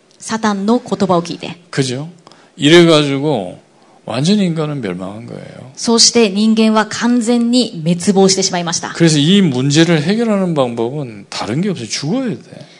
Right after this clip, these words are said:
Speaker 1: この問題を解決する方法はただ一つ、死ぬことなのです。
Speaker 2: 이래서 하나님과 사람 사이에 또 언약 말씀이 나타난 거예요.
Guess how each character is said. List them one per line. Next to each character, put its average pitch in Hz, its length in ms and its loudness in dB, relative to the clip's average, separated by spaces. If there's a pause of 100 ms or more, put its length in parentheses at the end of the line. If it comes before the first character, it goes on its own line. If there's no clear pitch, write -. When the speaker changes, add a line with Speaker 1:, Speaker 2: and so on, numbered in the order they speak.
(100)
Speaker 1:
こ 220 120 2
の 220 80 6
問 226 160 6
題 220 160 6
を 214 40 4
解 220 200 0
決 233 200 -4
す - 120 -6
る 240 80 -2
方 247 180 0
法 247 260 0
は 247 160 4
た 233 140 -4
だ 226 100 0
一 220 220 -4
つ、 190 260 -4
死 - 300 2
ぬ 220 140 4
こ 220 100 -2
と 220 120 2
な 175 140 -2
の 160 160 -6
で 160 140 0
す。 190 80 4
Speaker 2:
이 - 20 6
래 196 60 6
서 175 240 4
하 160 240 0
나 185 160 4
님 170 240 0
과 156 240 2
사 135 240 -2
람 135 320 2
사 117 160 -4
이 110 160 -2
에 104 220 -2
또 247 420 0 (680)
언 127 180 0
약 139 320 2 (260)
말 113 300 2
씀 165 240 0
이 151 80 -4
나 101 140 -6
타 - 140 -12
난 104 200 -12
거 98 80 -18
예 107 80 -16 (100)
요. - 60 -20